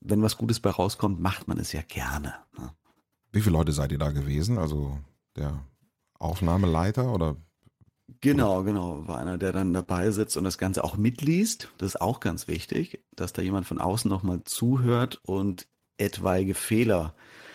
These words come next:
Speaker 1: korrigiert und dich darauf hinweist, weil du selbst merkst und merkst viele Dinge überhaupt nicht.
Speaker 2: Mhm.
Speaker 1: Äh,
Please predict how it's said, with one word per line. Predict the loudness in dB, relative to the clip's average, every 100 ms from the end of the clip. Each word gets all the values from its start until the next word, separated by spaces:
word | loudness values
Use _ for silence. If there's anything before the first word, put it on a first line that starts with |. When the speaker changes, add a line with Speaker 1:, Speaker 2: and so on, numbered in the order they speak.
| -18
Speaker 1:
korrigiert | -2 -2 0 0 2 4
und | 2
dich | 2
darauf | 0 -2
hinweist, | 2 2 2 2 0 -2
weil | 0 0
du | 0
selbst | 0 0 0
merkst | 0 0 -2
und | -4
merkst | -2 -2 -4 -6 -8
viele | -4 -2 -2
Dinge | -2 -2
überhaupt | -2 -4 -4 -6
nicht. | -8 -8 -4
Speaker 2:
Mhm. | 2 2 2 -2 -6 -14 -20
Speaker 1:
Äh, | -12